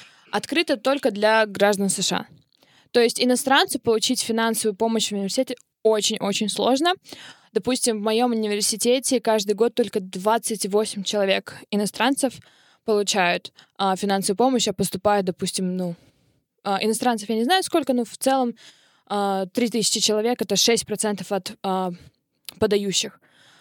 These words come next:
А, в топовые университеты, например, подаётся, ну, тридцать три тысячи человек каждый год, где-то так. И,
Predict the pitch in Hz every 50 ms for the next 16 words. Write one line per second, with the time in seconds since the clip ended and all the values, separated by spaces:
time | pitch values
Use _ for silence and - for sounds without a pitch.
0 | _ _ _ _ _ - 196 190 185 180 180 180 180 - - 262 254 220 226 214
1 | 214 208 208 202 254 247 247 226 202 196 202 196 190 185 - 196 190 190 202 196
2 | 202 - 190 185 185 175 - 202 240 - - 196 - _ - - 202 208 202 190
3 | - - 196 185 - - - - - 196 190 190 185 180 180 - - 175 175 170
4 | 170 - 185 190 180 180 180 185 170 196 185 - - - - - - - - -
5 | _ _ _ _ _ _ _ - - 190 190 190 190